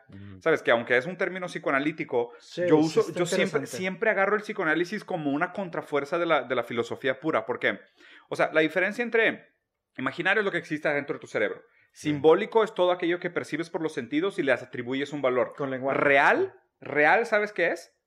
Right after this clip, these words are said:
Speaker 2: Lo que no se puede imaginar y lo que no se puede simbolizar. Entonces, el universo que está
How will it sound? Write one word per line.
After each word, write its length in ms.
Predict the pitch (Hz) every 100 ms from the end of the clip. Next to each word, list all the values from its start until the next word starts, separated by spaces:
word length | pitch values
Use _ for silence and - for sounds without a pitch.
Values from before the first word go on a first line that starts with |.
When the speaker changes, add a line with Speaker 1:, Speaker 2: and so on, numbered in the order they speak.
| -
Speaker 2:
Lo 180 | 139 143
que 100 | 143
no 120 | 185
se 100 | 240
puede 200 | 220 220
imaginar 380 | 214 165 151 196
y 40 |
lo 100 | 185
que 80 | 147
no 100 | 160
se 120 | 180
puede 180 | 185 180
simbolizar. 560 | 170 135 104 160 165 - _ _ _ _
Entonces, 420 | 147 131 120 - - _
el 140 | 143 156
universo 600 | 160 147 180 240 294 285
que 80 |
está 540 | 208 - 175 151 -